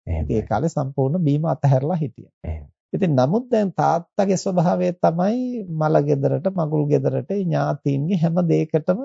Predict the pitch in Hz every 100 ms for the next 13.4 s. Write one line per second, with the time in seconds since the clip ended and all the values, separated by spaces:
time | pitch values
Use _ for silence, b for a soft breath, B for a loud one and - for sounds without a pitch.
0 | 277 - 160 214 240 226 185 180 135 104
1 | 85 62 - 85 78 69 _ _ _ -
2 | 170 175 147 147 175 226 233 233 226 180
3 | 170 214 208 160 135 202 320 247 120 202
4 | _ _ _ _ - 110 - 226 294 339
5 | 349 254 220 190 160 135 107 92 - _
6 | _ _ _ _ _ _ _ - 135 185
7 | 226 226 240 - 214 226 226 - 202 160
8 | 135 127 196 240 208 202 196 180 165 202
9 | 190 170 165 185 196 185 151 151 160 180
10 | 190 196 202 175 165 190 185 185 - 190
11 | - 196 180 170 180 170 175 170 185 180
12 | 175 175 180 180 175 165 165 160 170 165
13 | 160 160 160 160